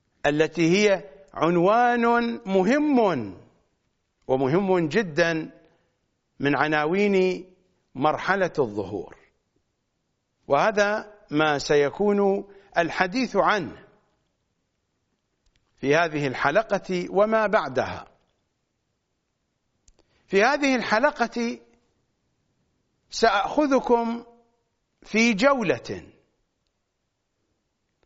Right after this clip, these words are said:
بين آيات الكتاب الكريم،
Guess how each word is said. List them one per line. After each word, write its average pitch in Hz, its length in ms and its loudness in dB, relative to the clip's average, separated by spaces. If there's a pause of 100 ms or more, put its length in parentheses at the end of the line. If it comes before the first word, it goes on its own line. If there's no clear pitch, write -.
(520)
بين 190 280 4
آيات 202 540 0
الكتاب 208 560 0
الكريم، 226 640 0